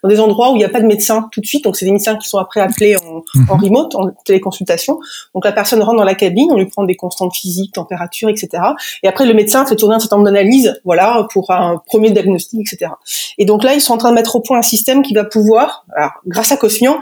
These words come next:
Speaker 1: euh, qui souhaitait en fait pouvoir intégrer aussi, euh, l'analyse de données médicales, de fichiers médicaux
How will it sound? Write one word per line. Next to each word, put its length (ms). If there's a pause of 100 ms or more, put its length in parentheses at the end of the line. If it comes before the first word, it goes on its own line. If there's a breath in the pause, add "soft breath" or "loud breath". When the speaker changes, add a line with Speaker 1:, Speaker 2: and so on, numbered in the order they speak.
(360 loud breath)
Speaker 1:
euh, 140
qui 340
souhaitait 340
en 60
fait 220
pouvoir 460
intégrer 500
aussi, 500
euh, 120
l'analyse 420
de 80
données 420
médicales, 640
de 80
fichiers 460
médicaux 520